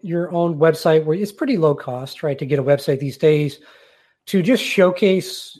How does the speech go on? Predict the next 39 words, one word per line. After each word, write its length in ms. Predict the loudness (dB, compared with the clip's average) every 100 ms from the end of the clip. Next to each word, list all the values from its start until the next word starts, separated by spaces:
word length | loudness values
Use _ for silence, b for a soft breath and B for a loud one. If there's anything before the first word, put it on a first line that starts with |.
| _
you, 580 | -8 -2 0 2 -2 -4
your 140 | -4
brand. 420 | 0 2 2 2 0
Like, 160 | 2
you're 120 | 2
a 40 | 2
brand. 440 | 2 2 0 -6
Like, 380 | -8 -8 _ -20 _ _
too 120 | -2
many 200 | 0 0
people 260 | -2 0 2
are 80 | 2
tying 400 | 0 -2 0 0
themselves 400 | -2 -2 -2 -2
to 140 | -6
a 40 |
company. 560 | -4 -6 -4 -6 -8 -8 _ _ _ _ _ _ _ _ _ _ _ _ _ -10
Th-, 140 | -8 -4
unless 300 | 2 4 4
that 140 | 2 2
company's 400 | 2 2 2 2
paying 320 | 0 0 2
you 180 | 0 0
for 280 | -2 -4 0
your 120 | 0
brand, 380 | 0 2 2 2
like, 140 | 2
they 140 | 4 4
pay 120 | 4
you 160 | 4
a 40 | 2
salary 540 | 2 2 4 4 4
to 120 | 0
do 160 | -4 -4
the 100 | -4
task 600 | -4 -4 -4 -8 -18 -14
in 80 | -12
your 120 | -10
job, 280 | -8 -10